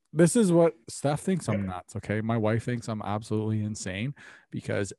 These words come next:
Speaker 1: every fucking trade deadline. So every, like, trades, you watched it with me this year, didn't, didn't
Speaker 2: Yeah.
Speaker 1: you?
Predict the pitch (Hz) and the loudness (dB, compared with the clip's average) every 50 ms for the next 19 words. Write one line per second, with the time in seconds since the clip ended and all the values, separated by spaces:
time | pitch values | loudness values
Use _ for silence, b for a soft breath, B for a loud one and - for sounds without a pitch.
0 | _ - 120 120 123 120 127 127 127 127 123 120 117 107 - _ _ _ - 110 | _ -2 2 2 4 4 6 6 6 6 6 6 4 2 -2 _ _ _ -6 -4
1 | 104 110 - - 95 87 - - 110 110 117 123 127 131 135 139 143 143 147 160 | -4 -4 -2 -4 -6 -4 0 2 4 4 4 6 6 4 4 4 4 2 2 2
2 | 165 147 - - 101 - - - 120 120 120 110 90 - 156 139 131 120 B B | 2 2 2 0 0 0 2 2 4 4 4 4 6 8 8 8 6 4 B B
3 | B B B B _ - 113 107 104 104 92 - - - - 127 123 127 120 - | B B B B _ -4 -2 0 0 0 -2 -4 -10 -4 0 2 4 4 2 2
4 | 143 143 147 175 220 214 160 160 - - 175 165 190 185 - 175 127 113 107 107 | 2 6 8 10 10 12 10 10 10 8 6 8 6 6 6 4 4 6 4 4
5 | - - 113 107 107 131 147 160 151 127 127 131 - 233 - _ _ _ _ _ | 2 2 2 4 4 4 2 2 -2 -4 -6 -12 -16 -20 -20 _ _ _ _ _
6 | _ _ _ _ _ _ _ _ _ _ _ _ _ _ _ _ _ _ - - | _ _ _ _ _ _ _ _ _ _ _ _ _ _ _ _ _ _ 0 2
7 | 143 156 175 196 214 208 | 4 4 4 4 4 2